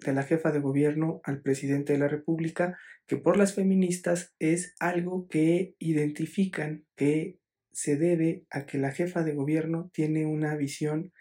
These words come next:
a favor de lo que ellas llaman el patriarcado y no a favor del movimiento feminista,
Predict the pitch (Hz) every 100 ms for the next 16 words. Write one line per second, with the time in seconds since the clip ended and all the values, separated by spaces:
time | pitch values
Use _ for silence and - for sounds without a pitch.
0 | - _ _ 151 - 135 156 160 - _
1 | 139 139 139 139 151 147 147 147 156 165
2 | _ - - - 127 - - - - -
3 | _ - 160 156 156 180 - _ _ 139
4 | 135 131 135 143 - - - _ 139 139
5 | 139 139 139 147 147 156 151 156 185 180
6 | - 147 156